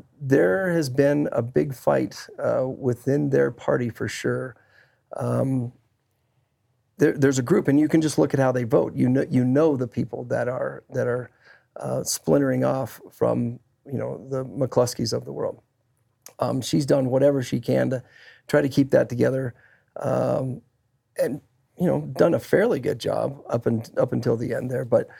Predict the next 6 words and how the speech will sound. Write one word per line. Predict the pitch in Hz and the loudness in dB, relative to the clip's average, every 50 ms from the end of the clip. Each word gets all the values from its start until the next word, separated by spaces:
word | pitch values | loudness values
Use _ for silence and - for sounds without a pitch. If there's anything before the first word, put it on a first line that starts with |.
| - - _ _ _ | -20 -20 _ _ _
but | 143 143 147 - | 0 0 2 2
it's | - 139 127 - - | 0 0 0 -2 -8
this | - 156 135 131 - | -2 0 0 0 0
constant | - - - - 160 151 - - - 147 147 - | -4 -2 2 2 2 2 0 -2 -2 -2 -2 0
looming, | 151 135 131 139 147 151 147 143 139 131 127 123 123 123 117 113 - _ _ _ | 0 2 4 4 4 2 2 2 2 2 2 0 -2 -2 -4 -8 -12 _ _ _
um, | 131 131 113 131 120 - 131 113 | -4 -2 -2 -2 -2 -6 -8 -12